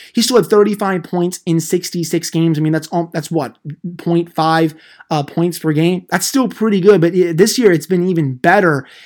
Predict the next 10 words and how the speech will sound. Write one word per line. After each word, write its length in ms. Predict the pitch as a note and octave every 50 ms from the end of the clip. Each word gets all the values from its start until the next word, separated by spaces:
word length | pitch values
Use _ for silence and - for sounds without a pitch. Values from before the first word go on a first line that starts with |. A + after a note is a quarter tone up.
| - _
It's 200 | - D#3 D3+ -
hovering 340 | - - G3 F#3 E3+ E3+ E3
around, 340 | D#3 D#3+ D#3+ D#3 D3+ D3 D#3
like, 120 | D3+ C#3
what, 300 | - D#3+ C#3+ F#2+ - -
zero 300 | C#3 B2+ D#3 D#3 D#3+ D#3+
point 420 | D#3 D#3 E3+ D#3 D#3 D3+ C#3+ - -
six 300 | - - E3+ D3+ - -
five 340 | - D3+ D#3+ D#3+ D#3+ E3 D#3+
points 320 | - F3 E3 E3 D#3+ -